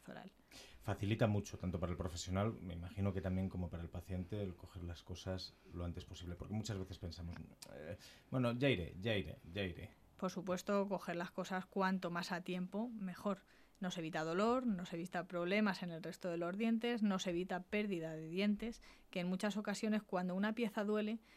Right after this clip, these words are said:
Speaker 1: ya no solo el dolor, sino una problemática más grande asociada de infección, de quistes, de cualquier otra patología que acaba con la pérdida dentaria,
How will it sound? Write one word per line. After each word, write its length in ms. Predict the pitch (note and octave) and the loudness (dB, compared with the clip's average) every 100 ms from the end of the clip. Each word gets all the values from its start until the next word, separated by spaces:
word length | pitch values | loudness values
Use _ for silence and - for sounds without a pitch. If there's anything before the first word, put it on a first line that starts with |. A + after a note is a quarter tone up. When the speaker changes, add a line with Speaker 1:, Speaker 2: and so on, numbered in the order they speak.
| - | -8
Speaker 1:
ya 140 | F#3+ F#3+ | 2 6
no 120 | A3 | 6
solo 260 | - F3+ E3 | 4 0 -2
el 80 | D#3 | -2
dolor, 260 | G3+ B3+ | -4 -4
sino 220 | - F#3 | -2 2
una 160 | G3 G#3+ | 6 6
problemática 760 | G#3+ G#3 F#3+ G#3 A3+ A3+ G#3+ | 6 4 6 4 4 2 2
más 240 | G3+ G3+ G3 | 4 2 2
grande 320 | G3+ G#3 F#3+ | 4 4 4
asociada 540 | E3+ F3+ - F#3+ G3 | 0 -6 -4 -2 0
de 80 | F#3 | 0
infección, 920 | F3+ - F3 - G3+ G3 F#3 F#3+ F#3+ | -2 -4 -6 -2 2 4 4 2 0
de 120 | F3+ E3+ | -2 -4
quistes, 640 | - G3+ G3 - F#3+ F#3 | 0 0 0 -2 0 0
de 140 | F3+ E3+ | -4 -6
cualquier 400 | - D#3+ F3+ F#3 | -4 -4 -2 -2
otra 180 | F#3+ | 0
patología 640 | F#3+ F#3+ G3 F#3 - G#3 G#3 | 0 0 0 0 2 2 2
que 180 | - | 0
acaba 360 | F3+ F3 F3 F#3 | -2 0 0 2
con 140 | G3 | 0
la 100 | F#3 | -2
pérdida 340 | F#3 F3 F3+ F3+ | -2 -2 0 0
dentaria, 560 | F#3 F#3 G3+ G3 A3 | 0 0 2 2 0